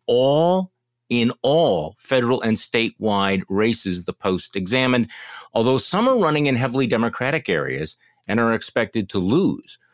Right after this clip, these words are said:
most of the election deniers nominated are likely to win. Of the nearly three hundred on the ballot, one hundred and seventy-four are running for safely Republican seats.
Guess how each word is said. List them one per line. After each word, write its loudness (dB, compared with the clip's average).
most 2
of 0
the 0
election -2
deniers -4
nominated 0
are -2
likely -4
to -2
win. -4
Of -2
the 0
nearly 0
three -4
hundred -2
on -2
the -2
ballot, -4
one -2
hundred 0
and -4
seventy-four -2
are 0
running 0
for -6
safely -6
Republican -4
seats. -6